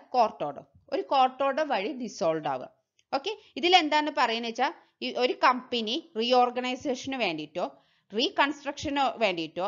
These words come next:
അല്ലെങ്കിൽ രണ്ട് കമ്പനിയുടെ അമൽഗമേഷന് വേണ്ടിയിട്ടോ, on the amalgamation of two companies, അതിന് വേണ്ടിയിട്ട് കമ്പനി കോർട്ടിനെ ലെ-, ഏ, കോർട്ടിലേക്ക് പോവുകയാണ് കമ്പനി ഡിസോൾവ് ആക്കണം പറഞ്ഞിട്ട്. അപ്പോൾ കോർട്ട്, that means ട്രിബ്യൂണൽ,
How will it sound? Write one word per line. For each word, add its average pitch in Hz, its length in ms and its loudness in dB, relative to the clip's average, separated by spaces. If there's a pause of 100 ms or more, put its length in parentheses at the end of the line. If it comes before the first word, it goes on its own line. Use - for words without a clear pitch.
(100)
അല്ലെങ്കിൽ 254 420 0
രണ്ട് 247 320 0
കമ്പനിയുടെ 233 600 -4
അമൽഗമേഷന് 208 760 -4
വേണ്ടിയിട്ടോ, 147 440 -6 (240)
on 208 160 0
the 233 80 6
amalgamation 214 640 -2
of 277 180 -6
two 277 180 -4
companies, 156 440 -4 (120)
അതിന് 285 300 2
വേണ്ടിയിട്ട് 220 440 0
കമ്പനി 208 520 -4
കോർട്ടിനെ 220 560 -4 (800)
ലെ-, 269 340 2
ഏ, 247 120 -4 (120)
കോർട്ടിലേക്ക് 247 640 -2
പോവുകയാണ് 180 720 2 (120)
കമ്പനി 208 340 0
ഡിസോൾവ് 196 480 -2
ആക്കണം 165 340 0
പറഞ്ഞിട്ട്. 139 380 -2 (240)
അപ്പോൾ 240 280 -2
കോർട്ട്, 220 500 4
that 196 220 -2
means 208 260 -6
ട്രിബ്യൂണൽ, 226 580 -2